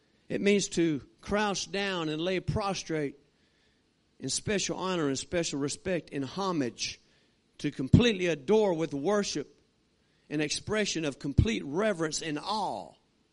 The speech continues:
to the one who's worthy. I, I don't know how many times I've seen y'all lay flat on this ground, but I don't think so. Not once.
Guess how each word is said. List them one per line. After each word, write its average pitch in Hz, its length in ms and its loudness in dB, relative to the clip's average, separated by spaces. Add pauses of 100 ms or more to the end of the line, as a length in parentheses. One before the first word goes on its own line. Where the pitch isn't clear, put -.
(800)
to 160 80 -10
the 151 100 0
one 160 240 2
who's 131 240 -2
worthy. 120 380 -6 (1900)
I, 170 220 -2
I - 20 2
don't 220 140 0
know 208 60 0
how 214 120 0
many 208 140 2
times 196 340 0
I've 170 140 -2
seen 196 240 0
y'all 165 180 -2
lay 170 280 2
flat 180 380 -2
on 156 100 -4
this 160 160 -4
ground, 175 400 -4
but 135 120 -6 (1160)
I 135 60 -4
don't 135 200 -2
think 139 200 -4
so. 98 280 -8 (1000)
Not 117 220 -6
once. 113 580 -10